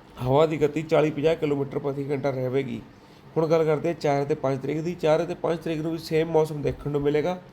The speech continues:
ਪੰਜਾਬ ਦੇ ਬਹੁਤੇ ਹਿੱਸੇ ਵਿੱਚ ਬੱਦਲਵਾਈ ਅਤੇ ਕਿਣਮਣ ਕਣੀ ਅਤੇ ਥੋੜ੍ਹੇ ਬਹੁਤੇ ਸਪੈਲ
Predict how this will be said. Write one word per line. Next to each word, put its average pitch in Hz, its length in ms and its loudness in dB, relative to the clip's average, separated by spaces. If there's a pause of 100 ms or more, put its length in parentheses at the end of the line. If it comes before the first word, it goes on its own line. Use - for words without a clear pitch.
(340)
ਪੰਜਾਬ 143 360 2
ਦੇ 151 100 2
ਬਹੁਤੇ 139 340 0
ਹਿੱਸੇ 156 260 -4
ਵਿੱਚ - 160 -4
ਬੱਦਲਵਾਈ 143 600 0
ਅਤੇ 151 100 -10
ਕਿਣਮਣ 139 280 -2
ਕਣੀ 147 320 -2
ਅਤੇ 156 220 -2 (420)
ਥੋੜ੍ਹੇ 202 260 4
ਬਹੁਤੇ 190 220 -2
ਸਪੈਲ 151 480 0